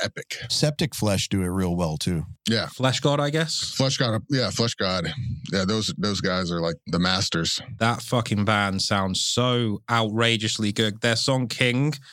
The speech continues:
Speaker 3: I just remember just my mouth being open for the whole fucking thing. It's just,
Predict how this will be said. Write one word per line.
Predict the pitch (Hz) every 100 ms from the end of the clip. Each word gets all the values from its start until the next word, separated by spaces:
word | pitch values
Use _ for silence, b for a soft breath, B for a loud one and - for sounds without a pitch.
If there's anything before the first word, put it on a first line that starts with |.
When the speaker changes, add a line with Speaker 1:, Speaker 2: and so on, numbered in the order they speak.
| B B B
Speaker 3:
I |
just | 120 120
remember | 117 120 123
just | 117 110 -
my | 113
mouth | 113 120 107 -
being | 113 101
open | 110 113 110 104
for | 110
the | 104
whole | 101 101
fucking | 107 - 98
thing. | 110 101
It's | 98 -
just, | 117 95 87